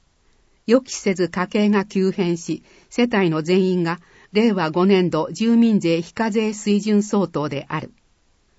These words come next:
い、世帯の全員が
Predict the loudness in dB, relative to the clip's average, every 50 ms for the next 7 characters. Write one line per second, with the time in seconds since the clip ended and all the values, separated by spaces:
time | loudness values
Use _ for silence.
0 | _ _ _ -6 -2 -2 -2 -2 -6 _ _ _ _ _ _ _ _ _ _ _
1 | _ -4 -2 -2 0 0 0 0 0 -2 -4 -4 -2 0 2 2 2 2 0 -2
2 | -2 -4 -6